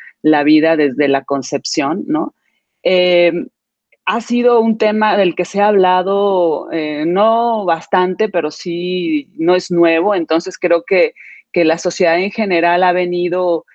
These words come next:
y los grupos conservadores han venido, em, eh, pues, más, eh, adoptando la idea de que es, ya se venía, eh, ya se, ya se veía venir est-, esta, esta, esta sentencia, ¿no? Ya, ya se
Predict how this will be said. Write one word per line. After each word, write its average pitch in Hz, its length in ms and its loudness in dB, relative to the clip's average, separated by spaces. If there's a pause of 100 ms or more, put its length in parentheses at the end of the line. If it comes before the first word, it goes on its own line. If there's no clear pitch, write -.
(100)
y 175 120 -2
los 156 140 0
grupos 180 300 -2
conservadores 165 720 -2
han 165 140 -6
venido, 175 800 0
em, 147 500 0 (520)
eh, 160 140 0
pues, 175 260 -2
más, 202 540 -2
eh, 190 420 0 (840)
adoptando 202 840 0
la 180 160 2
idea 175 260 2
de 185 120 -4
que 165 240 0
es, - 180 -10
ya 185 180 -4
se 226 120 -6
venía, 180 540 -4 (300)
eh, 165 240 -4
ya 175 120 0
se, 185 200 -4
ya 175 120 0
se 208 120 -4
veía 170 380 2
venir 156 380 0
est-, - 240 -8
esta, - 320 -6
esta, - 540 -4 (260)
esta - 240 -4
sentencia, 147 720 -4
¿no? 147 100 2
Ya, 156 180 2
ya 165 140 0
se 170 240 2